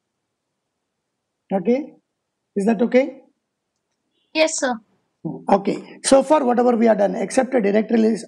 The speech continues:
Speaker 1: uh, listing implementation, but file attributes, that is there, process, creating fork, V fork, those things are there, E X E C and its variation, it is there, right?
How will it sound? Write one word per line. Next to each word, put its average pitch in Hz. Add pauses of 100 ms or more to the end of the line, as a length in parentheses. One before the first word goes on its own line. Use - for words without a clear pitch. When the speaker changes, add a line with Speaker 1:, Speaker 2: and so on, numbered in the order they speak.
Speaker 1:
uh, 196
listing 120
implementation, 190 (400)
but 220 (340)
file 247
attributes, 220 (720)
that 196
is 208
there, 180 (300)
process, 214 (120)
creating 214
fork, 208
V 196
fork, 202 (420)
those 202
things 214
are 190
there, 190
E 226
X - (100)
E 214
C 214 (300)
and 208
its 185
variation, 202
it 190
is 190
there, 185 (320)
right? 226